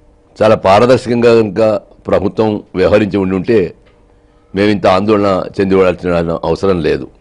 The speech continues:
ఆర్కే, ఆపరేషన్ ఆర్కే అనేటువంటి మాట వాడింది ఆయన. గాజల రవి సామ్రాజ్యం అస్తరించిందని చెప్పిండు ఆయన. ఇది ఒక అంశం. అయితే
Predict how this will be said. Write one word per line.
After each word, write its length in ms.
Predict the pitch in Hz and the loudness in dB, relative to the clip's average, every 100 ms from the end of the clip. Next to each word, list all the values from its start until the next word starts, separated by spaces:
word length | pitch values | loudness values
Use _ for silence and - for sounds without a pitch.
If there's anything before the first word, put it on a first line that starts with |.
| - | 0
ఆర్కే, 480 | 123 135 156 156 147 123 | 2 2 2 2 2 2
ఆపరేషన్ 460 | 135 143 131 127 | 2 2 0 0
ఆర్కే 360 | 123 123 131 123 | 0 2 2 4
అనేటువంటి 300 | 120 107 107 | 2 0 -2
మాట 240 | 113 131 | 0 2
వాడింది 560 | 123 95 101 113 127 120 | 0 0 0 0 0 0
ఆయన. 160 | 120 143 - _ _ _ _ _ _ _ - 120 | -2 -4 -10 _ _ _ _ _ _ _ -2 2
గాజల 380 | 147 151 120 | 4 2 2
రవి 300 | 127 135 101 - | 2 2 -2 -4
సామ్రాజ్యం 400 | 123 123 127 113 | -2 0 0 0
అస్తరించిందని 580 | 110 - 147 110 110 104 | -4 0 -2 0 -6 -6
చెప్పిండు 340 | 85 - 73 65 | -8 -10 -12 -14
ఆయన. 140 | 60 - _ - | -16 -20 _ -8
ఇది 100 | 120 | 0
ఒక 140 | 165 139 | 2 0
అంశం. 260 | 110 92 | -2 -6
అయితే 300 | 87 - 135 | -6 -6 -10